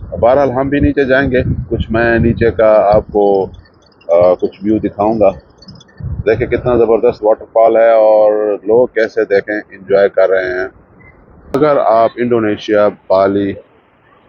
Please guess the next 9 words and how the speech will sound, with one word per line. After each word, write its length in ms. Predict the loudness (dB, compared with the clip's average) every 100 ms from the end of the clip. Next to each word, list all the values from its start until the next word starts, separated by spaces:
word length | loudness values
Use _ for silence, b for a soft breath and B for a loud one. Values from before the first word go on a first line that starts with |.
| _ _ _
especially 540 | -6 0 -2 0 -2 0
उबुद 240 | 0 0
में 120 | 0
आते 220 | -2 -2 -4
हैं 300 | -4 -4 -4
तो 180 | -6
इस 180 | -6 -6 -2
वाटरफॉल 560 | -2 -2 -2 0 0
को 260 | -2 -6